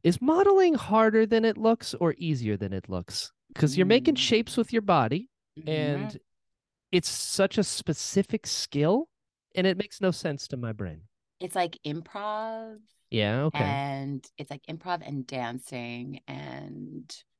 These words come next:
Speaker 1: Okay.
Speaker 2: um, and, like, it feels very, to me, it feels very athletic. It
Speaker 1: Yeah,
Speaker 2: feels,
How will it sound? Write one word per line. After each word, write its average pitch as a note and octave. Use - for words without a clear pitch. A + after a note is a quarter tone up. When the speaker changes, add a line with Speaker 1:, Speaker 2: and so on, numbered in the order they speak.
Speaker 1:
Okay. A#2
Speaker 2:
um, B2+
and, C3
like, A#2+
it G3+
feels F4+
very, C3+
to -
me, A3+
it C#3+
feels C#3+
very B2+
athletic. -
It D#3+
Speaker 1:
Yeah, G3
Speaker 2:
feels, E3